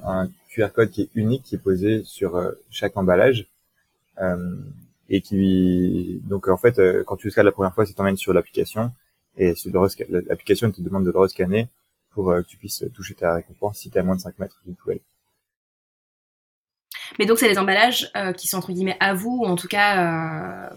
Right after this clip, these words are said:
Speaker 2: que vous livrez au restaurateur.
Speaker 1: On peut se, aussi se greffer sur, euh, les, les emballages des restaurants s'ils sont recyclables. Quand on commence
Speaker 2: D'accord.
Speaker 1: avec un restaurant, et, euh, du coup, on va lancer dans un peu plus de deux cents restaurants pour le lancement dans quelques semaines, euh,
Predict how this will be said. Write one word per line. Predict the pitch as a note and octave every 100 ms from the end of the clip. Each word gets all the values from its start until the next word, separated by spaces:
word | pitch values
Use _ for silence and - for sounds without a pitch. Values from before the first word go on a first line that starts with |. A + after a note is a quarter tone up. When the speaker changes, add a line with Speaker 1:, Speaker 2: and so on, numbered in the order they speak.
| -
Speaker 2:
que | -
vous | G3+ G3
livrez | B3 B3 G#3 A3+
au | A3
restaurateur. | G3+ F#3+ G3 F#3+ F3+ - _ _ _ _ - - -
Speaker 1:
On | A2+ A2+
peut | E3
se, | C#3+
aussi | C3+ B2 D#3
se |
greffer | B2 B2 D3+
sur, | D3 B2+ A2
euh, | G#2+ G#2+ G#2
les, | G2 A2 G#2+ G#2 G2+ G2+ G2 G2 -
les | G#2
emballages | G#2+ G#2 A2 B2 G#2
des | F#2+ A2
restaurants | A2 - A#2+ C3
s'ils | B2 A2+
sont | A2
recyclables. | G#2 A#2 G2+ F2+ - - F#2+ - _ _ -
Quand | G#2+
on | A#2
commence | A2+
Speaker 2:
D'accord. | C3+
Speaker 1:
avec | A#2+ G#2
un | G2
restaurant, | F#2 F2+ G2 B2+ _ _ -
et, | F#2+ F#2
euh, | F2+ F2
du | F2+
coup, | F#2 A#2
on | G2+ F2 F2
va | F2+
lancer | F2+ F2+ - G2
dans | F2 F2
un |
peu | _
plus | G#2
de | F#2 - _ _ -
deux | F#2+ G#2+
cents | -
restaurants | G#2 G2+ G#2 G2+ G#2+
pour | G2+
le | F#2
lancement | F#2 G2
dans | F2+ F2
quelques | - E2+ F2+
semaines, | A2 B2+ B2+ _ _ _ _ _ -
euh, | G2 F#2+ F#2